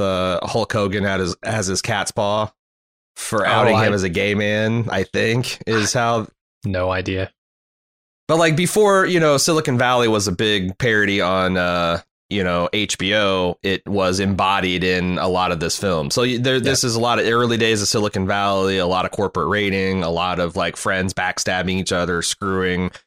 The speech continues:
Speaker 1: each other, a lot of, like, casual misogyny, the stuff that you kind of see as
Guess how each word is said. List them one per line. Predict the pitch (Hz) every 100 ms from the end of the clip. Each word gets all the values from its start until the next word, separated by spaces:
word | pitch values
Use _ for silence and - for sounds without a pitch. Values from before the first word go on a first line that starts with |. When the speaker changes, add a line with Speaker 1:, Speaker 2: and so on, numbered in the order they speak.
| _
Speaker 1:
each | 95 92
other, | 101 90 90
a | 87
lot | 90 90 90
of, |
like, | 90 85
casual | - 92 87 98
misogyny, | 92 - 92 92 95 98
the | 101
stuff | 139 202 185
that | -
you | 143
kind | 135 147 135
of | 123
see | - 131 120
as | 98 92